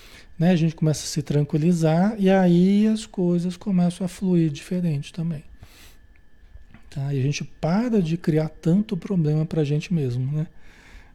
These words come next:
Ok? Faz sentido pra vocês? Né? Certo?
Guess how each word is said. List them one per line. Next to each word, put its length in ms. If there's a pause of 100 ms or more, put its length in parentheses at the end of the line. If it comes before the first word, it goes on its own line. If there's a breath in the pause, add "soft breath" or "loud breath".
Ok? 540 (260 soft breath)
Faz 240
sentido 500
pra 160
vocês? 600 (880 soft breath)
Né? 300 (3750 soft breath)
Certo? 680